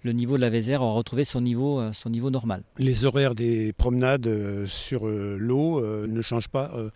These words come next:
Speaker 2: comme les autres années ?
Speaker 1: Vous allez sur le site, euh, internet de la gabarre et vous aurez tous les éléments pour, euh, connaître, euh, bon, le tarif, euh, les horaires. Euh,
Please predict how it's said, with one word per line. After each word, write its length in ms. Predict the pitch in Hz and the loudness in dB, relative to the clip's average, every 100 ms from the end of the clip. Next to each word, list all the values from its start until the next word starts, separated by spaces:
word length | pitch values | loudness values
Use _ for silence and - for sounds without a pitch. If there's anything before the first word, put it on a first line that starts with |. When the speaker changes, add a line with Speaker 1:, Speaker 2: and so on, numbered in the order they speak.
| - | -10
Speaker 2:
comme 140 | - 127 | -2 0
les 100 | 123 | 2
autres 280 | 131 123 120 | 0 0 -2
années ? 180 | 110 104 - - - - - | -2 -6 -16 -20 -20 -20 -8
Speaker 1:
Vous 100 | 104 | -2
allez 140 | 113 117 | 0 0
sur 200 | - 110 | 0 0
le 80 | |
site, 400 | 101 - 113 - | 0 -2 -4 -4
euh, 240 | 110 98 101 | -2 0 0
internet 520 | 104 104 104 104 - | 0 0 0 -2 -4
de 120 | 92 | -4
la 140 | 98 98 | -2 -2
gabarre 340 | 98 117 123 | 0 0 0
et 60 | 110 | -2
vous 220 | 107 107 | -4 -4
aurez 120 | 104 | -4
tous 160 | - 120 | -2 0
les 200 | 110 107 | 2 2
éléments 360 | 101 104 147 - - - - - | 0 0 -2 -6 -18 -18 -20 -16
pour, 240 | - 123 107 | -6 -4 0
euh, 560 | 110 104 98 95 95 95 | 0 0 0 -4 -6 -8
connaître, 460 | 113 101 110 - | -6 -6 -6 -6
euh, 80 | 107 | -6
bon, 180 | 98 95 | -6 -4
le 240 | 107 120 | 2 2
tarif, 560 | 131 107 92 110 117 - | 4 0 -2 -2 -4 -8
euh, 220 | 104 101 104 | -8 -6 -2
les 260 | 107 123 | 2 2
horaires. 480 | 123 104 107 120 135 | 2 2 0 -2 -4
Euh, 220 | 113 107 | -4 -4